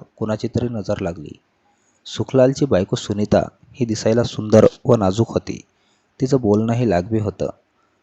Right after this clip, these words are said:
तुलनेने सुखलाल खूपच साधा भोळा होता. प्रामाणिकपणे काम करणे आणि रात्री उशिरा येऊन झोपणे हा त्याचा दिनक्रम होता. लग्न झाल्यापासून सुखलाल त्याच्या कामातच मग्न असायचा.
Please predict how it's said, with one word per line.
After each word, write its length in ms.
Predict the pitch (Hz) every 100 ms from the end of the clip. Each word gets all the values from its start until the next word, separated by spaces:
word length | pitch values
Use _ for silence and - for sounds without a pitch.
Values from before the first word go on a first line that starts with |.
| _ -
तुलनेने 360 | 110 127 135 139
सुखलाल 460 | - - 123 117 -
खूपच 280 | 127 135
साधा 380 | - 98 85 104
भोळा 260 | 113 113 110
होता. 340 | 107 - - - _ _ _ _ _
प्रामाणिकपणे 600 | 87 87 104 117 - 127
काम 260 | 120 90 98
करणे 380 | 104 117 107 - - _
आणि 200 | 107 117
रात्री 320 | 107 - 123 -
उशिरा 320 | - 120 120
येऊन 220 | 120 117
झोपणे 400 | 101 113 113 90 - _
हा 240 | - 120
त्याचा 260 | 120 117 120
दिनक्रम 480 | 98 101 98 110 110
होता. 320 | 107 - - - _ _ _ _ _ _ 87
लग्न 340 | 92 117 131
झाल्यापासून 680 | 107 95 98 - - 117 95 -
सुखलाल 420 | - 104 120 113
त्याच्या 260 | 117 - -
कामातच 520 | 90 98 104 120 -
मग्न 280 | 87 90 117
असायचा. 480 | 104 85 85 -